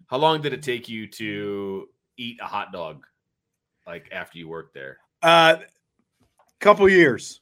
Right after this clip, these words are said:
Speaker 1: Yeah, I figured.
Speaker 2: Got away from the hot dogs
Speaker 1: <laughs> I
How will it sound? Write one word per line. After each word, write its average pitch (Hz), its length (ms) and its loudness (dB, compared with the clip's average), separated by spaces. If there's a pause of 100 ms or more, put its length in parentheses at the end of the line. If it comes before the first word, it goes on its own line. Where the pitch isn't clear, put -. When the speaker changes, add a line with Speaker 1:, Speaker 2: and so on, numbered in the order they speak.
Speaker 1:
Yeah, 107 360 -4 (460)
I 101 100 -4
figured. 87 440 -8 (800)
Speaker 2:
Got 165 220 6
away 170 240 8
from 175 160 0
the 147 80 4
hot 156 180 6 (100)
dogs 127 360 2
Speaker 1:
<laughs> - 60 -8
I - 420 -2